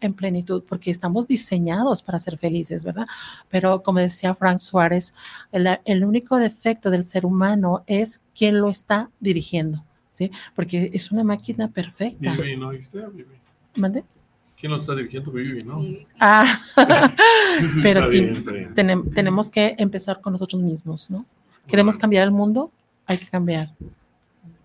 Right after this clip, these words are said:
Speaker 2: Muy bien. Oye, además, eh, escribir es como terapéutico, ¿no? Ustedes nada más leen el guión, ¿no escriben algo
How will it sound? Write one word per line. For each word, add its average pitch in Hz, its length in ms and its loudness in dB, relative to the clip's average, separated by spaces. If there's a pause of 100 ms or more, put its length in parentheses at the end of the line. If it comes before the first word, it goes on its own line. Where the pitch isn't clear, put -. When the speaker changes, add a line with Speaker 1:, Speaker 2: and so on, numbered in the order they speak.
(200)
Speaker 2:
Muy 117 160 -12
bien. 107 260 -10
Oye, 165 160 4
además, 190 280 0
eh, 196 200 0
escribir 156 400 -2
es 190 140 -4
como 147 260 -10
terapéutico, 135 760 -8
¿no? 170 180 -8
Ustedes 190 580 -6
nada 165 140 -8
más 170 160 -6
leen 156 280 -6
el 113 280 -10
guión, 135 360 -8
¿no 165 100 -6
escriben 147 540 -8
algo 135 240 -8